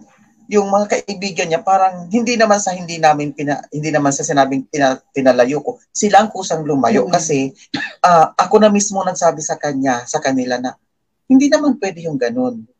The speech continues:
Speaker 1: Kasi,
Speaker 2: Oo, oo.
Speaker 1: andito tayo, magkakasama tayo nila Jay,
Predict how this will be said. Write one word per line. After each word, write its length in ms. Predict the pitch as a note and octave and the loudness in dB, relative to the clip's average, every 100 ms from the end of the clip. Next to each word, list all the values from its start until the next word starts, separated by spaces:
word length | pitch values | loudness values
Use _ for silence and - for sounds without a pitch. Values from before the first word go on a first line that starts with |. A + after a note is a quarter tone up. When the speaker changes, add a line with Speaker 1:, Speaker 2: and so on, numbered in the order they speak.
| _ _ _ _ | _ _ _ _
Speaker 1:
Kasi, 320 | - A#3+ F3 C#3+ | 2 2 2 2
Speaker 2:
Oo, 380 | D3+ C3 C3+ | 0 -6 -12
oo. 340 | - C#3+ C3 C3+ D3+ _ _ _ | -14 -14 -14 -14 -18 _ _ _
Speaker 1:
andito 320 | B3 B3 C4 A#3 | 2 4 2 6
tayo, 160 | G#3 | 6
magkakasama 640 | G#3+ G#3 G3+ - E3+ D#3+ D3+ | 6 4 0 0 -2 -2 0
tayo 160 | D#3 | 0
nila 240 | D3 E3+ F3+ | 0 -4 -4
Jay, 400 | D#3 D3+ D3 | -4 -2 -4